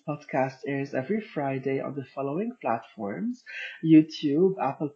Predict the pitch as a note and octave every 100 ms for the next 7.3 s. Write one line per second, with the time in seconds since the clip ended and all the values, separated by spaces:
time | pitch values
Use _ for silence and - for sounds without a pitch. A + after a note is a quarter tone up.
0 | C3+ B2+ - D3+ C3 D#3+ - - B2 B2+
1 | C3 B2+ B2 A#2+ A#2+ B2+ D3+ - D#3 D#3
2 | - - - - G#3+ A#3+ G#3 G3 G3+ F3
3 | - - D#3+ D#3+ - - D#3 C3+ C3+ C3
4 | - F3 F#3 F3+ E3+ E3+ D#3+ D#3 E3+ -
5 | D#3 D3+ D3 D3+ D3 B2+ C#3 A#2 C3+ -
6 | B2 B2 - B2+ B2+ - _ F#2+ - A2
7 | - G#2 D2